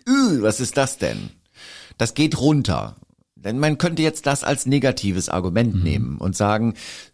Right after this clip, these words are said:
Speaker 1: ähm, Rockmusik muss auch irgendwie edgy sein. Das, ich, ich kann das sehr teilen, aber, äh, für mich schafft es McCartney sowohl als auch zu, hinzukriegen.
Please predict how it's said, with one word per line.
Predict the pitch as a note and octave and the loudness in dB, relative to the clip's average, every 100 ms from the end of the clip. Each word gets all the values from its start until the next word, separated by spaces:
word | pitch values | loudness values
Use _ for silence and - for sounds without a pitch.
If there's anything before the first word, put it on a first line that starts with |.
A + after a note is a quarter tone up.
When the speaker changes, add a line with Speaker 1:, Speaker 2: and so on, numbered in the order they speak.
| - | -2
Speaker 1:
ähm, | G#2 G#2 G#2 F#2 | 0 2 2 0
Rockmusik | E2 A#2 - B2+ F#2+ A2+ | 0 -2 0 0 0 0
muss | G#2+ A2+ A2+ | 2 0 2
auch | G#2 | -2
irgendwie | G2 G#2 G#2+ - G2+ G2+ G2 | -2 -2 -4 -2 -2 0 0
edgy | - G#2+ G2+ F#2 | -2 -2 -2 -4
sein. | D#2 C#2 C#2+ | -2 -4 -4
Das, | - A2 - - | -4 -6 -6 -6
ich, | A2+ B2+ - | -6 -6 -6
ich | C3 | -6
kann | - D3+ D#3+ | -4 -2 0
das | D#3 - | -2 0
sehr | C#3 | -2
teilen, | - - A#3 G#2 E2+ | -4 -6 -2 0 0
aber, | - C3 D3 B2+ C#3+ G3 - - - - - - - - G#2 G2 | 0 0 2 2 2 -2 -10 -14 -14 -16 -18 -20 -16 -8 -8 -6
äh, | - | -4
für | B2+ - C3+ | -2 0 0
mich | C3+ G3+ - - - | 2 0 -2 -8 -10
schafft | - - D3+ G3 D#3+ | -6 -2 0 -2 -2
es | D3 | -2
McCartney | B2+ - C3+ C#3+ - D#3 C#3+ | -2 0 0 -2 0 0 0
sowohl | C3 A#2 C3 D3 | 0 0 0 2
als | D2+ A#2+ | 0 -2
auch | - G#2 | 0 -2
zu, | - D2+ | -2 -6
hinzukriegen. | E2 D#2 - - C#2 A#1 G1+ | -4 -4 -6 -10 -12 -12 -12